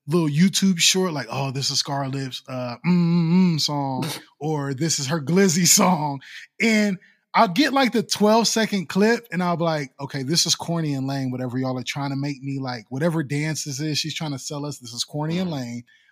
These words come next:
Speaker 1: But let me not take this at face value and be discriminative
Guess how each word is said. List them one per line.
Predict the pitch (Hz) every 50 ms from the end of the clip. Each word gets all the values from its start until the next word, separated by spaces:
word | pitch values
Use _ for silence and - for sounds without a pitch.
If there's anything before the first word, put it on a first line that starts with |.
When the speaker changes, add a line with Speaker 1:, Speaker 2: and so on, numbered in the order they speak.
| _ _ -
Speaker 1:
But | 117 131 214 196 151 - - _ _ _ _ _
let | 120 135 151 165
me | 175 190
not | 185 180 180 175
take | - 196 180 -
this | 185 170 - 196
at | 185 -
face | - 190 185 180 147
value | 160 196 196 202 190 180 165 165 160 151
and | 147 131
be | 147 151
discriminative | 131 127 - - 175 180 180 170 156 151 135